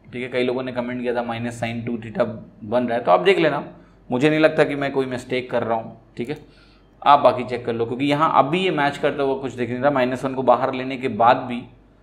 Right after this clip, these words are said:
जो भी, अ, ये value आपकी given है, है ना, ये one minus root three बन रहा है ten sixty,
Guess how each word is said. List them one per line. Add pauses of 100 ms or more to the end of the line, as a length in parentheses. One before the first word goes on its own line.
(280)
जो
भी, (160)
अ,
ये
value
आपकी
given
है, (220)
है
ना,
ये
one
minus
root
three
बन
रहा
है
ten
sixty,